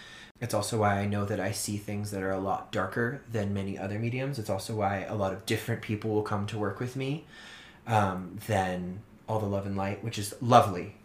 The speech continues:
beautiful, and powerful, but I know that my calling has been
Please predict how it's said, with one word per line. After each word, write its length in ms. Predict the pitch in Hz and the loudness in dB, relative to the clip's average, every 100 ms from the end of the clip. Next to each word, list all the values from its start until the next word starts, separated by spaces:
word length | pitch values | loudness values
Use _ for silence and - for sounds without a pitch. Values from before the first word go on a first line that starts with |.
| - | -4
beautiful, 560 | 123 117 110 104 92 90 | 4 4 4 0 0 -2
and 120 | 107 | -6
powerful, 520 | 104 107 98 98 101 95 | 2 4 4 4 0 0
but 160 | 101 | 0
I 60 | 95 | 0
know 380 | 104 104 101 101 | 2 2 2 0
that 200 | 92 90 | -2 -2
my 160 | 98 | -2
calling 460 | 92 - 107 101 90 | -4 2 4 4 0
has 200 | 107 98 | -4 -4
been 360 | 95 90 90 | -4 -4 -6